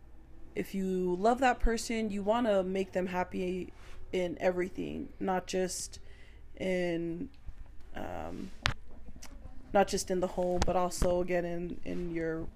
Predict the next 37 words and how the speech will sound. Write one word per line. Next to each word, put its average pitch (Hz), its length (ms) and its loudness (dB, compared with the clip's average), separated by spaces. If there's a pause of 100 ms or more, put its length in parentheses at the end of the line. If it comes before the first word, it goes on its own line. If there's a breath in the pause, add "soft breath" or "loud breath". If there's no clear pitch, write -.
personal 175 340 -2
intimacy. 175 760 -4 (380 loud breath)
You 180 100 2
wanna 175 200 4
make 170 140 2
sure - 160 -4
to 170 60 0
be 175 160 -4
ha-, 170 220 -4 (120)
make 175 220 -4
them 175 140 -2
happy. 175 440 -4
And 175 320 -4 (340 loud breath)
I 196 120 10
think 285 200 8
one 208 220 8
of 220 60 4
the 220 100 4
things 190 260 0
I 180 120 2
noticed 180 320 2
about 175 180 2
with 180 160 0
Polynesians 180 680 -2
or, 175 120 2
like, 175 300 -2
with 190 140 0
Tongan 180 560 0 (800 loud breath)
couples 196 640 4
is 170 260 0
that 170 460 4 (1400)
sex - 340 0
almost 196 340 -2
seemed 185 220 -4
like 170 320 -4
a 170 100 -4
chore 175 540 0